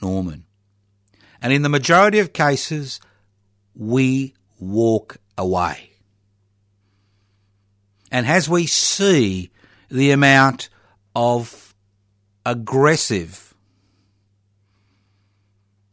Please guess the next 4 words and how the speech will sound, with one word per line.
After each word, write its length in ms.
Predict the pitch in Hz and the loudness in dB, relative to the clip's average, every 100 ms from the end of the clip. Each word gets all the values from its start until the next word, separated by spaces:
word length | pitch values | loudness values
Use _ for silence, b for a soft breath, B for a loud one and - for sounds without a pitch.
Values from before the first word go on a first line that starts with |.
| _ _ _ _ _ _ _ _ _ _ | _ _ _ _ _ _ _ _ _ _
behaviour 840 | 104 104 127 120 120 87 80 71 - _ _ _ | -8 -6 -4 0 -2 -2 -10 -16 -20 _ _ _
in 120 | 101 104 | -6 -2
our 180 | 110 | -2
community 840 | 113 120 107 98 98 92 92 95 | -2 -4 -2 -2 -2 -4 -6 -8